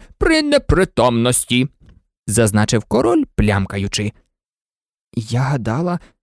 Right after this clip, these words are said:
що краще бризкати холодною водою», зауважила Аліса, «або нюхати сіль». «Я не сказав, що тільки горох допомагає»,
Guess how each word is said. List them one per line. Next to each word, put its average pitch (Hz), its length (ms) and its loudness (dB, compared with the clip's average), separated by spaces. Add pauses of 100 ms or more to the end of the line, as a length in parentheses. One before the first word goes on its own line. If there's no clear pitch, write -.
що - 260 -4
краще 147 400 -2
бризкати 175 540 -2
холодною 190 540 0
водою», 262 400 0 (520)
зауважила 127 840 0
Аліса, - 460 -4 (460)
«або 151 340 0
нюхати 165 640 0
сіль». 170 320 -2 (960)
«Я 170 580 4
не 180 200 2
сказав, 185 680 0
що - 200 0
тільки 233 360 -2
горох 180 380 2
допомагає», 135 720 2